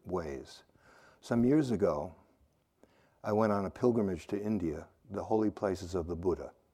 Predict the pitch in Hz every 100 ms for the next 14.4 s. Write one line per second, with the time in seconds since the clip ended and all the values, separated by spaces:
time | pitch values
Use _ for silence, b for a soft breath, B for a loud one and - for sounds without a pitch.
0 | _ _ _ _ _ - - 95 92 -
1 | - _ _ _ _ _ _ _ _ _
2 | _ _ _ _ - b b b b b
3 | 107 107 104 101 90 - B _ _ _
4 | _ _ - 98 92 90 90 - 101 98
5 | 107 95 82 80 82 - 104 107 92 90
6 | 90 85 - 101 90 104 - 101 90 78
7 | 82 - - b b b b b b b
8 | b - 98 98 95 90 - 95 90 95
9 | 98 95 87 87 - - 107 - 92 92
10 | 104 104 117 113 - 95 - 147 135 90
11 | 90 _ _ _ - - 113 76 73 -
12 | _ _ _ _ b b b b b 110
13 | 104 - 131 135 - 113 127 127 90 80
14 | 80 87 95 92